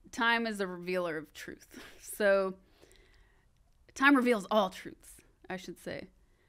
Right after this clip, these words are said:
I, I think you, s-, I, I might come off reserved, and I am, just because I'm,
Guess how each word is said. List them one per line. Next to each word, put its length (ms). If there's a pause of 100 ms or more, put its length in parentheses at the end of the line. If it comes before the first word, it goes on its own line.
(1080)
I, 600
I 160
think 420
you, 60
s-, 280 (100)
I, 120 (1300)
I 60
might 260
come 180
off 240
reserved, 520 (120)
and 140
I 80
am, 280
just 200
because 280
I'm, 220